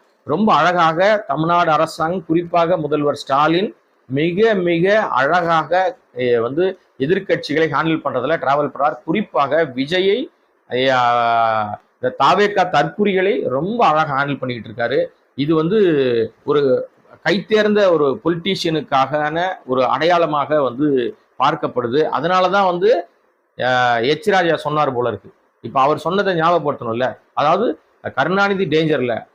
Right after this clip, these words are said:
கருணாநிதியை விட மிக மோசமானவர், மிக டேஞ்சரானவர் வந்து ஸ்டாலின் அப்படின்னு சொல்லி சொன்னார் இல்லையா? அது உண்மை.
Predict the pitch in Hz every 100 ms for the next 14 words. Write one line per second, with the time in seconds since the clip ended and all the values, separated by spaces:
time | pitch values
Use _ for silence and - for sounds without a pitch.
0 | - 113 160 185 196 196 196 226 175 180
1 | 185 175 160 139 135 175 202 202 202 196
2 | 214 202 - 147 180 143 170 180 180 175
3 | 160 139 107 _ _ _ _ _ _ _
4 | _ - 139 156 165 165 143 156 147 127
5 | 131 147 135 131 127 123 107 104 135 131
6 | - _ _ _ _ _ _ _ _ -
7 | 117 143 135 160 160